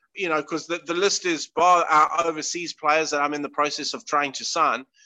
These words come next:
the list is, is, is, is, is pretty much signed. So I'll have a look, I'll assess it, um, and then, and then put my, my style into it, I guess, and, and make sure that we, that we, we put together a squad that's gonna really challenge in all competitions.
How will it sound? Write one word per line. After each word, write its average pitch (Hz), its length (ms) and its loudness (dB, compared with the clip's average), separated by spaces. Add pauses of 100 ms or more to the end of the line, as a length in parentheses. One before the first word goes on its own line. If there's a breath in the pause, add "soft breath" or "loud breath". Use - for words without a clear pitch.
(160)
the 185 60 -2
list 220 300 2
is, 165 180 0
is, 175 460 -4
is, 160 300 -2
is, 156 320 -4
is 160 140 -4
pretty 170 260 -2
much 147 240 0
signed. 147 380 2
So 160 320 2 (360 loud breath)
I'll 202 160 6
have 220 160 0
a 214 40 2
look, 185 340 0
I'll 165 140 2
assess 196 420 -6
it, - 180 -8 (160)
um, 190 340 2 (100)
and 202 180 0
then, 220 320 0
and 208 160 0
then 214 140 -4
put 226 260 -4
my, 202 300 4 (420)
my 185 160 4
style 190 580 2
into 202 340 -6
it, 127 80 -6
I 131 100 -2
guess, 160 340 -4
and, 165 220 -6 (340)
and 156 120 -6
make 160 200 0
sure 175 240 -2
that 156 180 -2
we, 147 320 -4
that 143 180 -4
we, 143 220 -6 (140)
we 147 100 -4
put 202 260 -4
together 147 340 2
a 131 100 2
squad - 400 -2
that's 127 200 -6
gonna 131 220 -4
really 123 300 -4
challenge 131 540 -6 (240)
in 131 100 -6
all 151 160 0
competitions. 131 680 -6